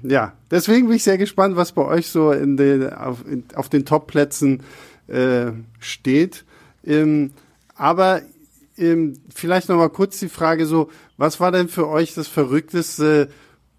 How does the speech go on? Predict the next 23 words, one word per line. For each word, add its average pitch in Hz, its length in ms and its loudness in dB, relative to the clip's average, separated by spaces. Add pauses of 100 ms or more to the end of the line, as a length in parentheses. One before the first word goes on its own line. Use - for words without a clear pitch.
(180)
Corona-Kinoerlebnis 139 1500 0
irgendwie? 131 400 -2
Oder 127 520 -2 (400)
<clears throat> - 440 -20
gibt's 139 380 -8
da 170 140 2
irgendwie 165 580 2
ein 160 680 -4
Festival, 160 760 0
was 147 440 -4 (180)
ganz 151 420 -2
besonders 147 760 0
interessante 151 760 -2
Sachen 143 380 0
irgendwie 143 260 0
gemacht 131 360 0
hat, 135 160 -2
um 131 240 -2
irgendwie 131 260 -2
durch 131 280 -2
Corona 147 440 -2
zu 156 120 -10
kommen? 160 300 -4